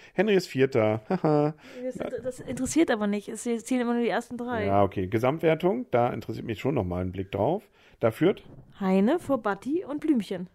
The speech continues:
Speaker 1: Oh, und Blümchen und Batti sind punktgleich. Und zwar ähnliche Abstände wie in der Bundesliga, ne? Außer, also Heine drei Punkte vor Batti und Blümchen.
Speaker 2: Vier Punkte vor Batti und Blümchen.
Speaker 1: Ja, man sollte rechnen können.
Speaker 2: Äh, richtig. Und,
Speaker 1: Das ist für mich auch die
Speaker 2: und
Speaker 1: sechste
Speaker 2: dann,
Speaker 1: Stunde.
Speaker 2: dann klafft da ein, das hast du heute schon öfter gesagt,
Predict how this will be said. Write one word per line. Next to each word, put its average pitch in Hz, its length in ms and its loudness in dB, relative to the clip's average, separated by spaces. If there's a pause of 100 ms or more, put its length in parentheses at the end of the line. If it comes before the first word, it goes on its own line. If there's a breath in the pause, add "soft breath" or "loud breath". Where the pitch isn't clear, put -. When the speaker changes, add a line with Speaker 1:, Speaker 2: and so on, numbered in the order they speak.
(120)
Speaker 1:
Oh, - 180 -14
und 98 200 -10
Blümchen 151 420 -4
und 117 160 -8
Batti 123 340 -6
sind 117 220 -6
punktgleich. 131 580 -10 (300 loud breath)
Und 123 100 -2
zwar 147 240 6
ähnliche 190 380 2
Abstände 151 340 2
wie 151 40 4
in 139 40 4
der 135 80 4
Bundesliga, 135 500 -2
ne? 151 220 -4
Außer, 135 340 2
also 110 260 4
Heine 156 440 2
drei 123 200 4
Punkte 175 360 -2
vor 160 160 0
Batti 123 220 4
und 151 80 0
Blümchen. - 320 -8 (360)
Speaker 2:
Vier 277 200 2
Punkte 214 280 -6
vor 202 140 -10
Batti 220 240 -2
und 208 80 -4
Blümchen. 240 420 -6
Speaker 1:
Ja, 110 80 -6
man 101 120 2
sollte 104 200 6
rechnen 87 240 -2
können. 78 280 -10
Speaker 2:
Äh, 226 100 -2
richtig. 240 500 -2
Und, 233 100 -2
Speaker 1:
Das 214 100 -12
ist - 80 -14
für - 80 -2
mich 104 180 -2
auch - 60 -2
die - 80 -2
Speaker 2:
und 220 60 0
Speaker 1:
sechste 247 200 0
Speaker 2:
dann, - 80 -2
Speaker 1:
Stunde. 90 260 -8
Speaker 2:
dann 262 220 -2
klafft 247 340 -2
da 247 80 4
ein, 220 240 -2
das 190 180 -14
hast 208 140 -8
du 226 40 -2
heute 196 180 -6
schon 214 140 -6
öfter 202 200 -4
gesagt, 185 300 -6